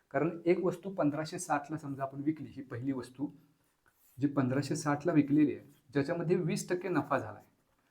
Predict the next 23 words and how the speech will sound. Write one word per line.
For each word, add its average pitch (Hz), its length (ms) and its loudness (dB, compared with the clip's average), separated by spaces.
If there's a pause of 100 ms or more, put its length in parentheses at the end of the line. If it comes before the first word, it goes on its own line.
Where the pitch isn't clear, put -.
(240)
आणि 160 360 2 (540)
आणखी 147 280 2
एक - 140 2
वस्तू 139 300 0
जी 120 120 -6
पंधराशे 139 440 -4
साठ 156 300 -2
रुपयाचीच 165 420 -8
आहे 120 100 -2 (760)
आणि 147 120 4
ती 220 200 -2
विक-, 202 340 -2
विकताना 160 500 2 (460)
तीस 214 220 -2
टक्के 160 200 0
नफा 131 280 0
झाला 110 180 -6
आहे. - 280 -8
याचा 127 220 0
अर्थ 147 240 -2
या 170 180 4
पंधराशे 147 480 -2
साठमध्ये 156 600 -2